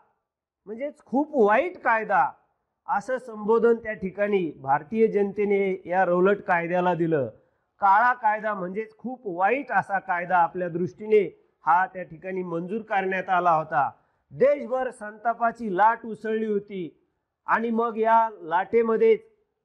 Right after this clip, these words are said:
या रौलट कायद्याला, त्याला इंग्रजीमध्ये act म्हणतात कायद्याला, रौलट ॲक्टला विरोध करण्यासाठी महात्मा गांधीजींनी सत्याग्रहाची हाक पुकारली.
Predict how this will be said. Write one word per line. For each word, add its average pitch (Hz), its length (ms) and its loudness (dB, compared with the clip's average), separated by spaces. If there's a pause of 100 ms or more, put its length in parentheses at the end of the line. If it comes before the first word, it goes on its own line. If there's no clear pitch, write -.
(220)
या 202 380 4 (220)
रौलट 208 380 -2 (380)
कायद्याला, 202 640 2 (260)
त्याला 196 160 -10
इंग्रजीमध्ये 214 680 -6
act 208 420 0
म्हणतात 190 380 -6 (120)
कायद्याला, 180 560 0 (300)
रौलट 202 440 0
ॲक्टला 226 520 -2
विरोध 220 300 -6
करण्यासाठी 202 800 -8 (380)
महात्मा 233 580 2
गांधीजींनी 208 800 -6 (360)
सत्याग्रहाची 208 1000 -2 (200)
हाक 202 340 -2
पुकारली. 175 840 -4